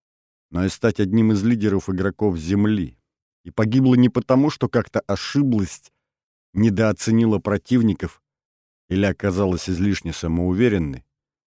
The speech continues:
а по своему собственному выбору, прикрывая прорыв на Странж-Рашх основной массы оставшихся игроков. Все топы, взявшие на себя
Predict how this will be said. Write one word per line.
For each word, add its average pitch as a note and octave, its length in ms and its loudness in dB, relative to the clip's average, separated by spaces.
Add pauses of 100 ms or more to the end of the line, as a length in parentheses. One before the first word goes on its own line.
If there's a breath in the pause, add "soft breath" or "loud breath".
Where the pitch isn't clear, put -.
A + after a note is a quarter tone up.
(220)
а G#2+ 80 -2
по C#3 120 -2
своему D3 360 2
собственному A#2 800 2
выбору, F#2+ 460 -2 (880)
прикрывая G#2+ 680 0
прорыв G2+ 760 -2 (160)
на E2 180 -6
Странж-Рашх - 1900 -4 (420)
основной G#2 600 -2
массы G#2+ 520 -2
оставшихся - 760 -8 (100)
игроков. D#2+ 640 -12 (840)
Все - 240 -2
топы, B2 360 0
взявшие F2+ 520 -4
на E2+ 120 -2
себя F2+ 360 -4